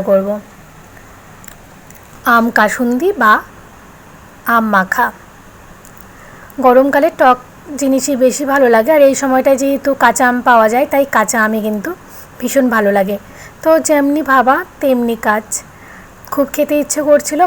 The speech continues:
গাছ থেকে পেড়ে নিলাম একটা কাঁচা মিঠা আম। যদিও কাঁচা মিঠা আম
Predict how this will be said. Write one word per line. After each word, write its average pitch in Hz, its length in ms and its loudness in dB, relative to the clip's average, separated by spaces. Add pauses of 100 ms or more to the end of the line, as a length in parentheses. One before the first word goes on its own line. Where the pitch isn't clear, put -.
গাছ 247 140 2 (140)
থেকে 262 160 -2 (100)
পেড়ে 233 260 0
নিলাম 254 220 -4 (100)
একটা - 240 -8 (760)
কাঁচা 233 300 0
মিঠা 208 340 -4
আম। 196 80 -4 (420)
যদিও 262 280 2 (100)
কাঁচা 285 280 0
মিঠা 339 220 -4 (120)
আম 285 100 2